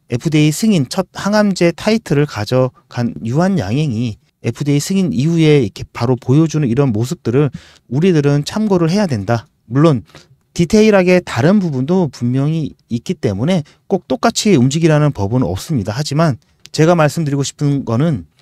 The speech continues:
기대감, 이 기대감이 최고조로 달했던, 자, 이 구간, 이 구간에서 주가가 최고를 찍었고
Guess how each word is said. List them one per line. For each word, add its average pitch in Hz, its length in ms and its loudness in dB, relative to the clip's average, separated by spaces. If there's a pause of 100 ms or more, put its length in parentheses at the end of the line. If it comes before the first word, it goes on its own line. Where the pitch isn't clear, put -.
(180)
기대감, 151 440 0 (280)
이 131 140 -2
기대감이 156 840 0 (420)
최고조로 240 520 2
달했던, 104 560 -4
자, - 220 -12 (120)
이 156 160 -4
구간, 95 320 -8 (220)
이 160 120 -4
구간에서 135 680 -2 (220)
주가가 151 400 0
최고를 190 960 -2
찍었고 185 520 -2